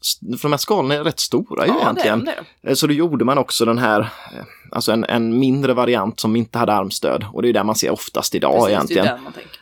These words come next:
Speaker 1: Men det fanns till exempel inte som gungstol, så att alla man ser gamla såna som har gungbenställning, de, de, det är bara hittepå, om man säger.
Speaker 2: Ja, okej.
Speaker 1: Eh, och, eh, man kan väl tänka lite, för, för det kom ju sen också klädda stolar med
Speaker 2: Mm,
Speaker 1: och
Speaker 2: mm.
Speaker 1: massa olika varianter genom åren.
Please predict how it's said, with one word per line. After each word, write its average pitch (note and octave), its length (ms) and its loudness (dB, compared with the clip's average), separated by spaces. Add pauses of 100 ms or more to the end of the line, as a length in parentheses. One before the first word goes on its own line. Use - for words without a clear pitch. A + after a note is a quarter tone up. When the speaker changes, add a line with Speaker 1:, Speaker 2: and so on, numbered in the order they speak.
(720)
Speaker 1:
Men A#2 140 2
det B2 60 6
fanns A#2 240 2
till G2+ 120 0
exempel G#2 340 0
inte G#2 420 -2
som F#2 180 0
gungstol, F2+ 520 -2
så - 140 -2
att - 100 -2
alla G#2 200 2
man G#2 120 0
ser F2+ 320 -2
gamla G2+ 380 -2
såna F#2+ 320 -2
som G2+ 140 -4
har G2+ 140 4
gungbenställning, G2 1160 -4
de, F#2+ 200 0
de, G2+ 240 0 (100)
det G#2+ 80 2
är G#2 40 2
bara F2 280 0 (480)
hittepå, G#2 540 -2
om F#2 100 0
man D2 100 0
säger. - 300 -4 (260)
Speaker 2:
Ja, G3 200 -2
okej. - 120 -10 (500)
Speaker 1:
Eh, A2 200 2
och, - 420 -2
eh, B2 160 2 (460)
man C3+ 160 0
kan D#3 100 -2
väl D#3 60 4
tänka D#3+ 440 2
lite, G3 280 0
för, C3 160 0
för - 100 -6
det D3 60 6
kom D#3+ 320 2
ju D3 80 4
sen A2+ 200 2
också - 180 -2
klädda A2+ 520 0
stolar G#2 540 2
med G#2 260 2
Speaker 2:
Mm, - 120 2
Speaker 1:
och G2 180 0
Speaker 2:
mm. G2 180 -2
Speaker 1:
massa B2+ 260 2
olika G#2 300 2
varianter G2 520 0
genom D#2 260 0
åren. G2 380 0